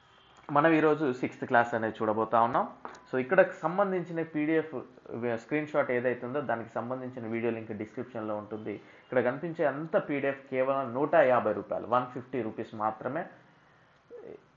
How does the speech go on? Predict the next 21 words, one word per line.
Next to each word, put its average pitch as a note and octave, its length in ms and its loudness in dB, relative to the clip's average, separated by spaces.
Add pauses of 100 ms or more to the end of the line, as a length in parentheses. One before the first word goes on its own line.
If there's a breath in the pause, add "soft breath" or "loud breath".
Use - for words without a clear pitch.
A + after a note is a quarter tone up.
(140)
ఓకేనా? A#2+ 360 0 (200)
చాలా D#3+ 280 8
తక్కువ F#3 460 4
కాస్ట్ E3 360 6
ఉంది C#3+ 220 -4
కదా C3+ 260 6
అని C3 220 4 (100)
తక్కువ B2+ 240 -2
అంచనా B2 300 -2
వేయకండి G#2+ 520 0
దయచేసి, G#2 460 -2
నేను G2 180 -12
చెప్తా - 240 -14
ఉన్నా. A2 240 -14 (460)
దీని A#2+ 260 -4
యొక్క B2 240 -2
విలువ B2 400 0
మీకు D3 240 -4
రేపు B2 240 -2
ఎగ్జామ్ A2+ 460 -2
రాశాక A#2 600 0